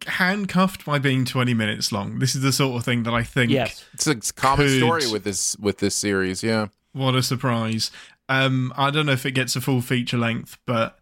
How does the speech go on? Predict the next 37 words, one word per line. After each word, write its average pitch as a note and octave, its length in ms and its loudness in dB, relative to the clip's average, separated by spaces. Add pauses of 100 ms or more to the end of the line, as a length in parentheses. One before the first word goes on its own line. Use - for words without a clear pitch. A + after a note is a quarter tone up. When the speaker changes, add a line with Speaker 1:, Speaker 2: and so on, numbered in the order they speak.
(260)
Speaker 1:
how C3+ 480 0 (140)
easily C3+ 560 2
and A2+ 120 0
how A#2 200 0
quickly A#2+ 800 -2 (120)
Earth's B2 280 2
mightiest B2+ 380 0
of B2 180 0 (320)
Avengers A#2 640 0
and A2 220 -2
heroes A#2 420 0
and A2 160 -4
Hawkeye A2+ 420 0
get A2 200 -2
taken A#2+ 300 0
over A2+ 260 0
by A2+ 380 -2 (320)
zombies B2+ 480 2
is, A#2 260 0
like, B2+ 240 0 (540)
beyond C3 560 2
convenient. A#2 520 0
And A#2+ 120 0
it's A2+ 100 -2
just A#2+ 120 0
like, A2+ 120 0
"Look, A#2 140 -6
we B2+ 180 2
are A#2+ 80 0
so - 360 0
aware B2 280 2
that A2+ 100 -6
we A#2 100 -4
have A#2 180 0
twenty-three A#2 420 -2
minutes, G#2+ 340 0
so A2 320 0